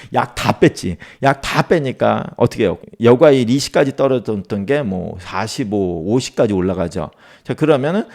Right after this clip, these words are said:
저한테 오시기 전에 투석해야 된다고 이제 신장내과 가보시라고 말씀을 드린 거예요. 근데 이제 다른 신장내과 가니까 "신장 준비, 투석 준비하죠." 뭐 이랬는데 <laughs> 계속 이제 "콩팥이 안 좋으니까 이렇구나."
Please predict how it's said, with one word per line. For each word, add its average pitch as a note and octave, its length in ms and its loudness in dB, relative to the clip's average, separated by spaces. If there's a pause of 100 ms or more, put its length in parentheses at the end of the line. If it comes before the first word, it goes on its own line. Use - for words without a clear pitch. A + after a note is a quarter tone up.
저한테 F#3+ 400 4
오시기 D#3 340 2
전에 C#3 340 -2
투석해야 G3+ 500 6
된다고 G#2+ 440 0
이제 F#2+ 420 0 (120)
신장내과 F3 600 -6
가보시라고 G#2 800 -2 (200)
말씀을 A2+ 520 -2
드린 D#3 260 -2
거예요. F#2 420 -2
근데 G#2 220 -2
이제 F#2+ 160 -2
다른 D3+ 380 2
신장내과 B2 500 -4
가니까 G2 340 -4
"신장 C#3 320 -2
준비, A2 260 -2 (200)
투석 D#3+ 260 -4
준비하죠." A#2 540 -2 (200)
뭐 G#2+ 100 -4
이랬는데 C3 580 0 (200)
<laughs> B2+ 260 2
계속 C3+ 280 2
이제 G#2 260 0 (180)
"콩팥이 F3+ 340 0
안 F#2+ 120 0
좋으니까 C3+ 340 4
이렇구나." A2 480 4